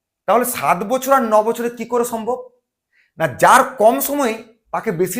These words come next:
টাকা দিতে হবে, যার বেশি সময় তাকে কম টাকা দিতে হবে। তার মানে এর টাকার পরিমাণটা বেশি, বি এর টাকার পরিমাণটা কম। এটা ক্লিয়ার হলো।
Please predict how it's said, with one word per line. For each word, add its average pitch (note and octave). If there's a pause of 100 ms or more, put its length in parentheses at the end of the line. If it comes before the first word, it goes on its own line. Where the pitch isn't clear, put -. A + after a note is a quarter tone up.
টাকা A3+
দিতে A3
হবে, G#3 (640)
যার F#3+ (140)
বেশি A#3 (100)
সময় F#3 (260)
তাকে D3 (100)
কম D#3 (100)
টাকা E3
দিতে D3+
হবে। D3 (300)
তার B3+
মানে C#4+ (200)
এর A#3+ (100)
টাকার B3+
পরিমাণটা C4+
বেশি, B3 (120)
বি F#3
এর F3
টাকার C3
পরিমাণটা F3
কম। F#2+ (460)
এটা G3+ (100)
ক্লিয়ার G2
হলো। C#2